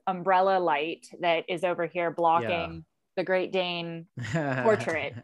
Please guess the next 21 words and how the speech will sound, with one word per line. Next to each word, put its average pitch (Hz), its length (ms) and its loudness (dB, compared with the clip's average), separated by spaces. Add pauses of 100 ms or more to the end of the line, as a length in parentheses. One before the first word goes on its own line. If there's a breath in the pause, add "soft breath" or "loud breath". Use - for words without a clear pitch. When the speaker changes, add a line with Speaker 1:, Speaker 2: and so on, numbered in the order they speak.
(140)
Speaker 2:
Yes. 127 260 -4
Speaker 1:
Um, 165 540 4 (160)
but 196 140 4
there's, 202 480 4
I've, 208 280 0
I've 202 160 2
had 196 440 0 (300)
clients 180 540 -4
painted 175 480 -2 (460)
Guinness. 170 320 0 (460)
And 175 240 -4
so, 165 560 -2 (100)
um, 151 640 -6 (480)
and 202 100 -4
he's 196 280 -4
beautiful. 170 360 -2
He's 160 200 -8
gorgeous. 165 400 -4
He's 156 240 -8 (120)
a 156 360 -2
big, 165 260 0